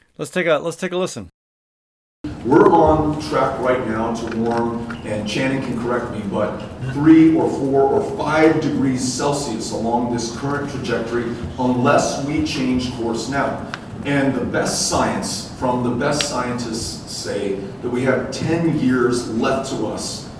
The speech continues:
Speaker 2: as a human civilization within which to act. I want to make sure that we all understand the urgency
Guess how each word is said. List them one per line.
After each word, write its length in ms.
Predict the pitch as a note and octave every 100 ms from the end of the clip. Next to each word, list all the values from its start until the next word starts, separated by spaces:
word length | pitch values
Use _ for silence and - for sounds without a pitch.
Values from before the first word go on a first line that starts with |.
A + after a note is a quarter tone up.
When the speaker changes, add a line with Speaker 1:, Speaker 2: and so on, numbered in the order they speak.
| - -
Speaker 2:
as 140 | A#2 -
a 40 |
human 320 | - F3 D#3+
civilization 1000 | - - A#2 A#2 G#2+ F#2+ - G#2 G2+ - - -
within 680 | A#2+ B2+ B2+ C3 C3+ C3+ -
which 420 | A2+ G#2+ A2 - - - -
to 140 | A2+ -
act. 280 | - - -
I 80 |
want 200 | A#2+ B2+
to 60 | B2+
make 100 | B2
sure 160 | C3 B2
that 120 | A#2
we 80 | A2+
all 160 | A2+
understand 500 | A2+ G#2+ - G#2+ G#2+
the 180 | F#2+ -
urgency 680 | B2+ B2+ A#2 B2 A2 A2